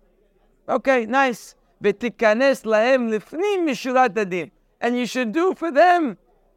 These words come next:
beyond the letter of the law. Even though you are in the essence of Hashem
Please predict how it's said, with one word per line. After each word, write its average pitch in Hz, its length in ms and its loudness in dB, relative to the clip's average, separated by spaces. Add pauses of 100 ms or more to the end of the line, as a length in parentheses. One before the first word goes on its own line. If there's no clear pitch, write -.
(100)
beyond 277 460 4
the 262 80 4
letter 262 260 2
of 214 140 -2
the 196 100 -2
law. 170 260 0 (180)
Even 254 280 -2
though 247 140 4
you 214 340 -4
are 254 360 4
in 214 200 -8
the 233 300 -4
essence 240 420 0
of 196 80 -2
Hashem 185 440 -2